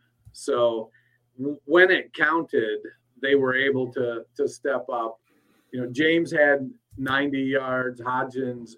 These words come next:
eighty-nine, Slayton seventy-nine. So he only completed passes to five different people. Um, so it wasn't like he was throwing the, even though he threw forty-two passes,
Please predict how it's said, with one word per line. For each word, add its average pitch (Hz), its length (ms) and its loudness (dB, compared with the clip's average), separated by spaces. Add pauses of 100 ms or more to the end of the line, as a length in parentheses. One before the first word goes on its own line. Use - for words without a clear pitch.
eighty-nine, 117 800 -6 (560)
Slayton 143 580 2
seventy-nine. 123 1040 -2 (380)
So 135 380 4
he 165 240 8
only 226 260 6
completed 170 640 6
passes 151 480 2
to - 220 -6
five 135 280 4
different 123 440 -4
people. 120 500 -6 (600)
Um, 117 380 -2 (960)
so 156 260 2
it 143 120 2
wasn't 180 380 8
like 147 300 4
he 151 160 2
was 135 260 -2
throwing 143 320 2
the, 135 140 -4
even 160 280 0
though 151 140 0
he 135 120 0
threw 139 260 -2
forty-two 135 520 0
passes, 127 560 -6